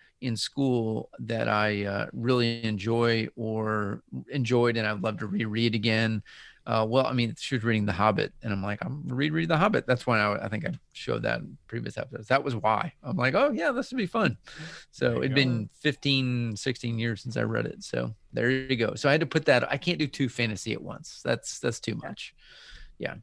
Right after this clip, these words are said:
Speaker 3: Got it.
Speaker 2: Nice, nice. All right.
Speaker 3: Okay.
Speaker 2: Next one.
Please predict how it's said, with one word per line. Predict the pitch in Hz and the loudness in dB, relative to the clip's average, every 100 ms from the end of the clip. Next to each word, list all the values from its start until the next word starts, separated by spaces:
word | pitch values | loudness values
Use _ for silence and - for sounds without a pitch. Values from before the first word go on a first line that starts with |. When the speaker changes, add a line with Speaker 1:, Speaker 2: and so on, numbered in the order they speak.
| - | -14
Speaker 3:
Got | - 214 | -12 -12
it. | - _ _ _ - - | -16 _ _ _ -20 -18
Speaker 2:
Nice, | 101 85 - - - 101 | -16 -16 -16 -16 -14 -12
nice. | 95 92 78 - - | -12 -14 -14 -16 -14
All | 90 113 131 | -6 -2 0
right. | 113 90 - - - - - _ - | 0 -6 -14 -20 -20 -20 -20 _ -12
Speaker 3:
Okay. | 170 | -10
Speaker 2:
Next | 113 120 - | -8 -8 -6
one. | 120 101 82 | -4 -4 -6